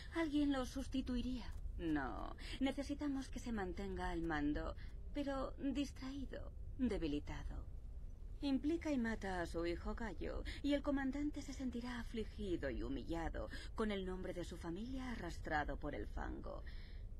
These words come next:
Entonces el plan de seguridad fracasará. Mejor todavía, el emperador se dejará adormecer por una falsa sensación de seguridad, pues pensará que ya se ha descubierto y frustrado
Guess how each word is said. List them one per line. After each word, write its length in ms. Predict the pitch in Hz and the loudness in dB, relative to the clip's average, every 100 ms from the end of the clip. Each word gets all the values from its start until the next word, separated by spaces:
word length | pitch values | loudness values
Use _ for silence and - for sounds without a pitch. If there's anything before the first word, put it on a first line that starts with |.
| - - | -8 -4
Entonces 560 | 254 196 185 175 202 214 | 0 2 2 0 0 -4
el 80 | 190 | -2
plan 240 | 165 160 | 0 2
de 100 | 160 | 2
seguridad 500 | 180 180 214 240 254 262 | 0 -2 0 0 -2 -2
fracasará. 560 | - - 202 196 190 233 - - - - - - - - - - | -2 -2 -2 -4 -4 -4 -6 -6 -6 -6 -6 -8 -8 -8 -8 -4
Mejor 540 | 196 180 - 180 160 | 0 0 0 0 0
todavía, 640 | - 160 147 147 156 170 - - | 0 2 2 2 0 0 -2 0
el 140 | 262 226 | 2 2
emperador 500 | 180 180 165 175 175 | 2 -2 -4 -2 -2
se 160 | - | -4
dejará 380 | 185 - 175 175 | -4 -4 -4 -4
adormecer 600 | 180 175 170 165 - 180 | -2 -2 0 -2 -4 -6
por 180 | - 190 | -4 -2
una 160 | 196 202 | -2 -2
falsa 400 | - 220 214 208 | -2 -2 -2 -2
sensación 720 | 208 180 175 - 185 156 143 | -2 -2 -2 -2 0 2 2
de 100 | 143 | 2
seguridad, 640 | - 151 147 - - 85 - - - - - | -2 0 0 -2 -2 -2 -4 -8 -8 -8 -2
pues 160 | 311 - | 0 2
pensará 420 | 294 269 285 277 | 2 2 0 0
que 140 | 262 | 0
ya 180 | 233 220 | 0 0
se 160 | - 214 | 0 -2
ha 40 | |
descubierto 720 | 202 190 - 165 190 180 - | 0 -2 0 0 0 0 2
y 60 | 160 | 2
frustrado 720 | 160 147 - 143 139 131 | 2 -2 -2 -2 -2 -2